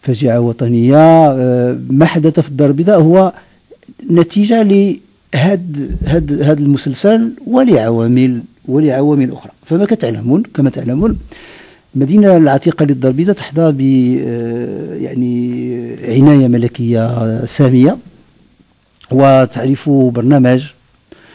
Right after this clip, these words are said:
لإعادة الهيكلة منذ ألفين وعشرة على ال-، على الأقل، وهذا البرنامج هو شرع في، في إنجازه، شرعت يعني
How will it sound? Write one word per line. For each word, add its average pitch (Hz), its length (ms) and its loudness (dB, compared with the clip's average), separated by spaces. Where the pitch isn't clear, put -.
لإعادة 131 500 -2
الهيكلة 123 420 -2
منذ 113 580 -2
ألفين 120 300 -4
وعشرة 120 280 -6
على 165 280 -6
ال-، 117 340 -10
على 123 140 -10
الأقل، 170 540 -6
وهذا 143 640 -2
البرنامج 131 480 0
هو 117 380 0
شرع 151 460 0
في، 113 580 -4
في 139 280 -2
إنجازه، 113 1200 -4
شرعت 170 440 -4
يعني 113 560 -6